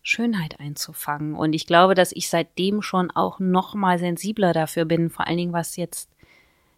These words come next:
einzelne Menschen anbelangt, weil das ist für mich schon eine ganz tolle,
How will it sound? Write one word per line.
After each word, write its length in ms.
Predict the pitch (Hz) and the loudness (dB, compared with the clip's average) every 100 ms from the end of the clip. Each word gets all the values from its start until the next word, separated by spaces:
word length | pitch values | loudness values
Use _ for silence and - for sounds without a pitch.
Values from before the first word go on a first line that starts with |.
| _ _ | _ _
einzelne 360 | - 185 190 180 | 0 2 4 4
Menschen 480 | 175 190 - 156 135 | 4 4 2 0 -4
anbelangt, 640 | - 156 156 135 139 - | -6 -10 -10 -8 -8 -2
weil 100 | 156 | 0
das 180 | 151 - | 0 -2
ist 180 | - - | -6 -8
für 120 | 180 | -4
mich 240 | 170 170 | -2 -2
schon 200 | - 170 | 0 0
eine 120 | 175 170 | 2 2
ganz 380 | 175 175 - | 0 -2 -4
tolle, 500 | - 190 180 175 170 | 6 8 10 8 6